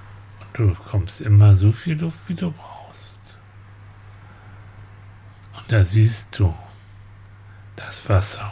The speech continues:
unten. Und du siehst, „Ah, guck mal, da sind sogar so kleine, kleine Felsen, so kleine Korallen.“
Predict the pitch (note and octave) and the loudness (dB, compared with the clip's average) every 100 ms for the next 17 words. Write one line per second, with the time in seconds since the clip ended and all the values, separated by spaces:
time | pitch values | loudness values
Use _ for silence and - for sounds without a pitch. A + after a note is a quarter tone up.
0 | - - - - - - - - - - | -16 -20 -20 -20 -20 -20 -20 -20 -20 -20
1 | - - - - - - - A2+ G2 G2+ | -20 -20 -20 -20 -20 -20 -8 0 4 4
2 | E2 F2+ E2+ - - - - - - - | 4 2 -2 -4 -14 -16 -20 -20 -20 -20
3 | - - - - - - - - - - | -20 -20 -20 -20 -20 -20 -20 -20 -20 -10
4 | D#3 E3+ D#3 C3 - - A2 - G2+ F#2 | -4 -2 -2 -6 -10 -10 -10 -2 2 2
5 | F#2 - - - - - G#2+ G2 G#2+ F#2+ | 0 -10 -18 -18 -14 -4 -2 0 0 0
6 | F2 F#2+ G2 - G#2 F2 E2+ E2 - - | -2 -4 -8 -6 -4 -2 -2 -6 -10 -16
7 | - - - - - - - G2 D#2 E2 | -20 -20 -20 -20 -20 -16 -2 0 0 -6
8 | - - A2+ C#3 D#3+ C#3+ A2+ - A2+ F#2+ | -10 -6 -4 -2 -2 -4 -8 -8 -4 0
9 | G#2 - - G#3 G#3+ F3 - - - D#3 | 0 -2 -10 -10 -10 -12 -14 -20 -10 -6
10 | B2+ B2 A#2 A2+ | -6 -6 -6 -8